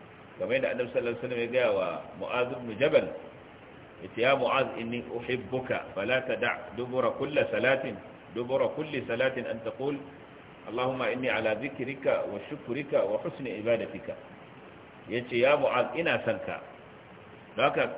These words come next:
duk bayan kowace sallah kada ka kuskura ka bar wannan addu'a. "Allahumma inni ala dhikrika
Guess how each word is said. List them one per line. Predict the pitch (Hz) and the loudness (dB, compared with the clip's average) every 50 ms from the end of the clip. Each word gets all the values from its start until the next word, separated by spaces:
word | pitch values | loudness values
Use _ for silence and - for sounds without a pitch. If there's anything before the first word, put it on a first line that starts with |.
| - - - - - - | -10 -12 -16 -16 -14 -6
duk | 101 139 156 143 135 | -4 -4 -4 -4 0
bayan | - 160 165 160 160 160 160 156 156 156 160 | 6 8 10 12 12 12 12 10 6 4 0
kowace | - 170 175 170 156 - - 117 - | 2 4 8 8 8 6 6 0 0
sallah | - 127 131 123 104 95 - - | 0 0 0 0 -2 -4 -2 0
kada | 143 143 143 - | 2 2 2 2
ka | - 113 | 0 -2
kuskura | - 117 107 - - 151 151 131 | -6 -6 -10 -10 -8 -2 -2 -2
ka | - - 117 110 | 0 0 -2 2
bar | 120 135 135 135 - - - - - | 2 2 2 2 -4 -10 -12 -12 -4
wannan | - 135 139 139 131 110 - | -2 -2 0 0 -2 -4 -4
addu'a. | - - - - 85 69 - - - - | -4 -6 -6 -6 -8 -8 -8 -10 -14 -8
"Allahumma | 98 110 120 123 127 120 107 | -4 0 0 0 0 0 -2
inni | 104 123 131 131 120 | -2 -2 -4 -4 -2
ala | 120 113 107 | 0 0 0
dhikrika | 104 117 131 - - 104 101 101 - - - | 0 -2 -6 -6 -6 -8 -8 -8 -8 -8 -8